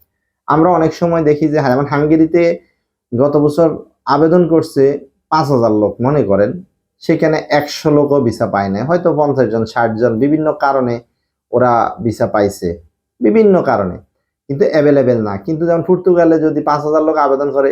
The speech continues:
এখানে চার হাজার হয়তো ভিসা পেয়ে যায়, এক হাজার না পাইলে, এটাকে আমরা বলি রেশিও অনেক ভালো। তো এই ক্ষেত্রে মাল্টার বর্তমানে ভিসা হচ্ছে বা মাল্টা ও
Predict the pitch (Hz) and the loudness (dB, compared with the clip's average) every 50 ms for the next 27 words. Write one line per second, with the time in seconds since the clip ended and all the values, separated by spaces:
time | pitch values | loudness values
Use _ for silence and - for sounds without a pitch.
0 | 160 160 165 160 156 147 - 147 139 143 147 147 156 147 151 147 147 135 127 131 | 0 0 -2 -2 -4 -2 0 0 2 2 2 2 2 0 0 -2 -4 -4 -4 -4
1 | 127 135 123 - 147 147 143 123 110 113 123 - - _ _ _ _ - 165 170 | -4 -4 0 2 2 2 2 2 0 -2 -2 -4 -8 _ _ _ _ -4 -2 0
2 | 160 165 156 160 156 156 151 151 147 147 139 131 127 123 127 131 131 127 135 127 | 0 2 0 0 0 0 -2 0 0 2 2 2 2 2 2 0 0 0 0 0
3 | 123 123 120 117 120 120 113 107 107 104 - 113 113 110 101 98 104 101 92 - | 0 0 0 0 0 0 0 0 -2 -4 -4 -4 -4 -4 -2 -4 -6 -8 -10 -10
4 | - 101 90 87 87 - _ _ _ _ _ _ _ _ - - - 147 143 147 | -12 -12 -12 -12 -12 -16 _ _ _ _ _ _ _ _ -6 0 0 2 2 2
5 | 185 185 185 185 202 196 170 156 147 147 151 147 147 135 123 131 131 131 - 135 | 0 0 2 2 2 2 2 2 2 2 2 2 0 0 2 0 0 0 0 -2
6 | 127 123 117 120 139 156 131 110 110 139 147 143 - 196 180 151 131 - - - | -2 0 -2 -2 -4 -4 -4 -2 -2 -2 -2 -2 0 -2 0 0 -2 -4 -6 -8
7 | - 107 101 104 110 117 113 113 113 113 117 120 117 113 110 - 117 | -10 -6 -4 -2 -2 -2 -2 -4 -4 -4 -2 0 0 0 0 0 2